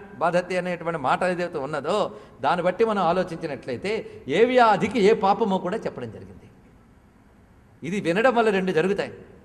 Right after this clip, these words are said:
ఏది ఒట్టినే రాదు అని తెలియడం వల్ల ఒకప్పుడు చేసుకున్నదే ఇప్పుడు అనుభవిస్తున్నానని మనలోనే ఒక రకమైనటువంటి పశ్చాత్తాపం కలిగి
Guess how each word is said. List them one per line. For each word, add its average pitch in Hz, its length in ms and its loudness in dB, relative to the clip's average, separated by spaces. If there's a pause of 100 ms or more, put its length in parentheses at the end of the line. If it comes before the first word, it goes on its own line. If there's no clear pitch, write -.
(340)
ఏది 202 320 4
ఒట్టినే 220 460 2
రాదు 202 280 6
అని 196 140 2
తెలియడం 180 420 2
వల్ల 123 480 2 (260)
ఒకప్పుడు 196 380 -2
చేసుకున్నదే 202 640 0
ఇప్పుడు 175 220 -2
అనుభవిస్తున్నానని 196 800 -2
మనలోనే 202 640 0 (260)
ఒక 156 160 -2
రకమైనటువంటి 190 680 -2
పశ్చాత్తాపం 185 880 0 (220)
కలిగి 165 600 -6